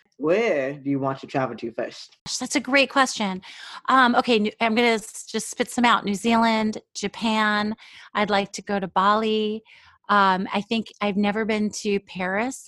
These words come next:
Speaker 2: ever, so I think I need to go there. And I think it would be really fun to go to Israel again.
Speaker 1: And, uh, the next question, which probably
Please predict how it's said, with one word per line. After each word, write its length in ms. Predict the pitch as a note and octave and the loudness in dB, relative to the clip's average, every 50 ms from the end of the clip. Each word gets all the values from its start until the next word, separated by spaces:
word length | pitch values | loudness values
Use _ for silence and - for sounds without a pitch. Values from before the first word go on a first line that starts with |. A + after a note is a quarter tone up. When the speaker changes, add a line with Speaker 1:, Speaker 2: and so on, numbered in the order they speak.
| - - | -6 -4
Speaker 2:
ever, 440 | F3+ F3+ F3+ G3+ A3 B3+ D#4+ G4 - | -4 -2 -2 -2 -2 -2 -4 -4 -8
so 220 | - - - G#3+ G3+ | -12 -8 -4 -2 -2
I 60 | G3+ | -2
think 180 | G#3 G#3 G3 | -2 -4 -4
I 60 | G#3 G3+ | -6 -6
need 120 | G3 G3+ - | -6 -8 -10
to 100 | - - | -10 -10
go 160 | - F#3+ F#3 | -8 -8 -8
there. 420 | F3 F3+ E3+ E3+ E3+ G3 B3 E4+ _ _ - - - - - - | -6 -6 -6 -6 -6 -6 -8 -8 _ _ -20 -20 -20 -20 -6 -2
And 200 | - G#3+ G#3 G#3 | 0 2 2 2
I 120 | - G#3 G#3+ | 0 0 0
think 240 | G3+ - A#3+ A#3 - | 0 0 0 2 2
it 40 | |
would 100 | A#3 A3 | 0 0
be 120 | G3+ A3 G#3 | 0 -2 -2
really 240 | G3+ G3+ G3 G3+ G3 | -2 0 0 -2 -2
fun 180 | - G#3 G3 F#3+ | -2 -4 -4 -4
to 80 | G3 | -4
go 120 | - G3 F#3 | -4 -4 -4
to 120 | F#3+ - | -4 -6
Israel 300 | - - - - - - | -8 -10 -10 -8 -8 -8
again. 400 | - - - - A#3+ B3 G3 - _ _ _ _ _ - - - _ _ - | -8 -8 -8 -8 -8 -8 -10 -12 _ _ _ _ _ -20 -20 -20 _ _ -2
Speaker 1:
And, 600 | D3 D3+ D#3 D#3 D#3 D#3 D3+ D3+ D#3 D#3 D#3 D3+ - - _ _ _ - | 0 0 0 0 0 0 0 2 0 0 -2 -4 -8 -16 _ _ _ 2
uh, 220 | C#3 D3 C#3+ C#3 C3+ | 4 6 6 6 6
the 120 | C3+ C#3 | 4 4
next 220 | C#3+ E3+ - - | 2 2 0 0
question, 540 | - - C#3+ B2 - - C#3+ E3+ B3 D#4 - - - | 0 0 0 0 0 -2 -4 -4 -4 -4 -8 -6 -2
which 180 | F#3 F3+ - | -2 -2 0
probably 680 | - - - C4 C4 B3 A3 G3+ G#3 G3+ F#3+ F#3 F#3 - | 2 4 4 6 4 4 4 6 6 6 6 4 2 0